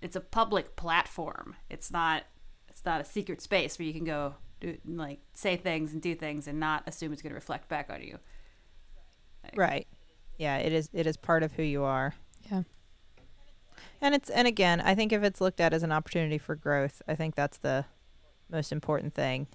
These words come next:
Speaker 2: You are being challenged and pushed, but you're not being, like,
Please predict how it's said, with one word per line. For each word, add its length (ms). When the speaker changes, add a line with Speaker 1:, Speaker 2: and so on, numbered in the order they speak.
Speaker 2:
You 160
are 80
being 220
challenged 560
and 140
pushed, 520
but 160
you're 100
not 300
being, 240
like, 240